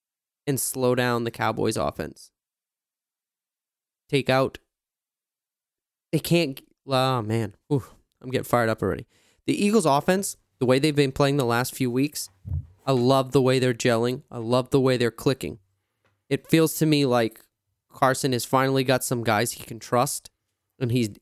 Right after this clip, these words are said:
is trusting. He's doing this with two wide receivers bi-, and two tight ends and two running backs. Like, those six skill possession pl-, s-, position players are carrying this team.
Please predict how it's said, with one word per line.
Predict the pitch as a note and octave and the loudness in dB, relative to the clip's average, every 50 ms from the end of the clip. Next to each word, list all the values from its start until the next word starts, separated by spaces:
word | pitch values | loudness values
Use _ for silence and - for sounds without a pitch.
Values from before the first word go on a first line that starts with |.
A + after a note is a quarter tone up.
| _ _ | _ _
is | - D3 C#3+ C3+ - | 0 0 0 0 -2
trusting. | - - D3 C#3+ - - - D#3+ D#3+ E3 E3 - _ _ _ _ _ _ _ _ _ _ _ _ _ _ _ _ _ _ _ _ _ _ _ _ _ _ _ _ _ _ _ | 0 0 0 0 0 0 0 0 0 -2 -4 -10 _ _ _ _ _ _ _ _ _ _ _ _ _ _ _ _ _ _ _ _ _ _ _ _ _ _ _ _ _ _ _
He's | D3 E3 D#3 C3 | 0 0 0 2
doing | B2 D3 D#3+ E3 F3 D#3+ | 2 4 4 4 4 4
this | C#3+ C3+ B2 - - | 2 0 0 0 0
with | C3 A#2+ - - - _ _ _ _ | -2 -2 -2 -4 -10 _ _ _ _
two | - - D#3 | -2 0 2
wide | C#3+ C#3 C3 B2+ A#2 | 4 4 2 2 0
receivers | A#2 A2+ - C3+ B2+ A2+ F2+ F#2+ G#2+ | -2 -2 0 0 0 2 0 -2 -2
bi-, | - - - - _ _ | -2 -4 -4 -4 _ _
and | - C3 C3 B2+ A2+ G#2+ G#2+ G#2+ - _ _ | -2 0 2 2 2 0 -2 -6 -8 _ _
two | - D#3 D3 | 2 2 4
tight | C#3 D#3 C#3+ C3 B2+ | 4 4 2 2 2
ends | C3 A2+ A2 A2 G#2+ - - - | 0 0 0 -2 -4 -8 -10 -8
and | D3 C3+ A2+ | -6 -4 0
two | - C3+ B2 | 0 2 2
running | A#2+ A2 G2 G2 F#2+ | 2 2 0 -2 -4
backs. | - D#2 D2+ - - - - | -4 -6 -6 -6 -8 -8 -4
Like, | A2 A#2 A#2 - _ _ _ _ _ _ _ | -4 -4 -4 -6 _ _ _ _ _ _ _
those | - C3 C#3+ D3+ D#3 - | -2 2 2 2 2 2
six | - - - F3+ - - - | -2 -2 -2 -2 -2 -2 -4
skill | - - - D3+ D3 C3+ | -4 -2 0 0 0 0
possession | - - D3 C3+ C#3 C3 C3+ - - C#3 C3 | 0 0 0 2 2 0 0 0 -2 -4 -2
pl-, | - C3+ A2+ - _ _ - | -2 -4 -4 -6 _ _ -16
s-, | - - - | -14 -14 -14
position | - _ - D3+ C3 C3+ C3+ - - D3 C#3 | -12 _ -4 -2 0 0 0 0 -2 -2 0
players | C#3+ D3+ D#3 E3+ F3 F#3 - - - _ _ _ _ _ _ _ _ _ _ _ _ _ _ _ _ _ _ | 0 0 2 2 0 -2 -4 -8 -12 _ _ _ _ _ _ _ _ _ _ _ _ _ _ _ _ _ _
are | - C#3+ | -6 -4
carrying | - - C#3+ C#3 B2+ B2 B2 A2 G#2 A2 | -2 0 2 2 4 4 2 2 0 0
this | G2+ G#2 - - | -2 -2 -4 -4
team. | - A#2 G2+ F2+ - - | -4 -4 -4 -4 -6 -10